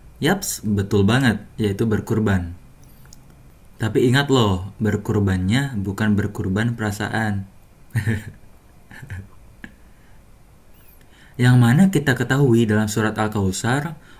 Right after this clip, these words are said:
Allah meminta kita untuk menjaga dua hal yang sangat esensial demi kebaikan manusia di dunia sampai di akhirat kelak. Yaitu, yang pertama,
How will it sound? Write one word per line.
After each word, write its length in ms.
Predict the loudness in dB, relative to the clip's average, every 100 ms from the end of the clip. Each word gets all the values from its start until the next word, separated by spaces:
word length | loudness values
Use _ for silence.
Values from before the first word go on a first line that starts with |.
| -4
Allah 340 | 0 2 2 4
meminta 400 | 4 4 2 -2
kita 400 | -4 -4 -4 -2
untuk 240 | -2 2
menjaga 480 | 2 4 4 4 4
dua 240 | 4 2
hal 320 | 0 0 0 0
yang 160 | 0 0
sangat 240 | -2 -4
esensial 720 | -4 -2 -2 0 0 2 0 -2
demi 240 | -2 -2
kebaikan 480 | -2 -2 -2 -2 -2
manusia 640 | 0 -2 -2 -2 -2 -4
di 80 | -4
dunia 560 | 0 0 0 -2 -4 -8
sampai 400 | -8 -4 -2 -2
di 80 |
akhirat 320 | -4 -4 -6 -6
kelak. 320 | -6 -4 -6 -14 -20 -20 -20 -20 -20 -20 -20 -20 -20 -20 -20 -20 -20 -20 -20 -20 -20 -20 -4 0
Yaitu, 560 | 0 2 4 4 2 -4
yang 160 | -4 -2
pertama, 560 | 0 2 4 2 -2